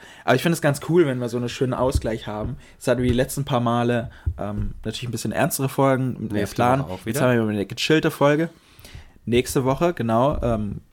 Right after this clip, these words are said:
Speaker 1: haben wir, ähm, wieder, ja, ein großes Podcast-Crossover, kann man
Speaker 2: Richtig.
Speaker 1: sagen. Ähm, Thema wird natürlich noch nicht verraten. Ähm, und das finde ich ganz cool, dass wir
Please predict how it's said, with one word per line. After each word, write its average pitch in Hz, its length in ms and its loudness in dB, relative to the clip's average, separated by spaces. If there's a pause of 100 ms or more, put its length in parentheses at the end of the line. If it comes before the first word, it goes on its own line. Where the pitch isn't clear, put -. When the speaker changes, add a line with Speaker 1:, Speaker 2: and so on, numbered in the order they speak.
(220)
Speaker 1:
haben 110 280 0
wir, 101 500 0
ähm, 98 260 -6
wieder, 107 500 -4 (160)
ja, 135 180 -12
ein 101 160 -10
großes 110 360 -8
Podcast-Crossover, - 1080 -8
kann - 140 -10
man 101 120 -6
Speaker 2:
Richtig. - 40 -12
Speaker 1:
sagen. 107 380 -6 (480)
Ähm, 104 380 -6
Thema 135 380 4
wird 123 120 -2
natürlich 117 260 -2
noch 110 120 0
nicht 131 160 -4
verraten. 98 600 -6 (800)
Ähm, 104 600 -4
und 107 520 -4
das 123 80 -4
finde 160 160 0
ich - 80 -6
ganz 120 260 0
cool, 131 140 4
dass 113 200 -4
wir 104 360 0